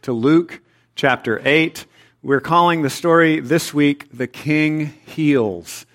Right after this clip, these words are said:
The King Heals. And so the story that Autumn just read from the Jesus Storybook Bible, that's gonna be, um, now told in Luke chapter eight. It's this wonderful story where Jesus heals people.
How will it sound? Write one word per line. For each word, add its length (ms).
The 80
King 480
Heals. 680
And 120
so 180
the 80
story 480
that 220
Autumn 320
just 160
read 280
from 200
the 80
Jesus 280
Storybook 440
Bible, 260
that's 180
gonna 200
be, 340
um, 400
now 160
told 540
in 300
Luke 360
chapter 540
eight. 320
It's 180
this 180
wonderful 520
story 640
where 180
Jesus 420
heals 480
people. 500